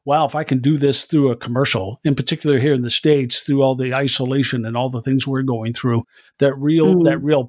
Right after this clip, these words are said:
Speaker 1: push for, "I have to connect with people now to sell my product to them.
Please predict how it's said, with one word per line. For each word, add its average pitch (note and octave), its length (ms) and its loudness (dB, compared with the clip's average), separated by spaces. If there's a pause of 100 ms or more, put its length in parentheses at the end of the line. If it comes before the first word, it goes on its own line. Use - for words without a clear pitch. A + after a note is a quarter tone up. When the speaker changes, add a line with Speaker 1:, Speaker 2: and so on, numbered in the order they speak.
Speaker 1:
push F#3 300 0
for, B2+ 460 0 (220)
"I D3 140 -2
have D#3+ 160 0
to C3 80 -14
connect D#3 360 -2
with D3 140 0
people C#3+ 240 -2
now B2+ 220 2
to B2+ 120 -8
sell D3 220 0
my C3+ 140 0
product C3+ 420 -2
to D#3 140 2
them. A2+ 180 -2